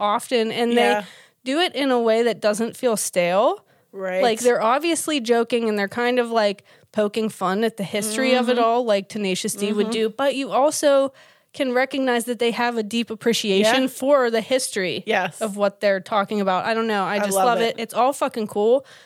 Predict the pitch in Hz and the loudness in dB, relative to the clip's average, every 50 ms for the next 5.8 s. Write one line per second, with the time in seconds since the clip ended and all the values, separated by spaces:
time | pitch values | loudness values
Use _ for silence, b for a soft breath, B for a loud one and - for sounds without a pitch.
0 | B B B _ - 220 202 226 262 277 247 214 202 214 247 254 240 247 226 247 | B B B _ -6 -4 -2 -2 -2 0 0 2 2 2 0 -2 -6 -2 0 0
1 | 240 247 262 277 285 277 - 262 262 285 277 254 277 285 302 311 - 226 220 233 | 0 0 0 0 -2 0 -2 -2 -2 -2 -2 -2 -2 -2 0 0 -2 -2 -2 -4
2 | - - 226 202 214 214 214 220 233 226 - 240 220 214 220 214 226 220 208 208 | -2 0 0 2 2 2 2 0 0 0 0 0 0 2 2 4 2 2 0 -2
3 | - 214 208 208 - - 208 208 208 208 - - - - - - 214 233 220 208 | -4 -6 -6 -4 -2 0 2 2 2 0 -4 -12 -18 -18 -18 -8 -4 0 2 2
4 | 202 202 202 208 214 - 220 220 214 208 208 208 208 214 208 202 208 220 226 220 | 4 4 4 2 0 -2 -4 -2 -2 -2 -2 -2 -2 -2 -2 -2 -2 -4 -2 -2
5 | 226 226 220 220 _ 208 202 - _ 220 233 214 202 196 196 | -2 -2 -4 -6 _ -20 -20 -20 _ -12 -8 -4 -4 -4 -4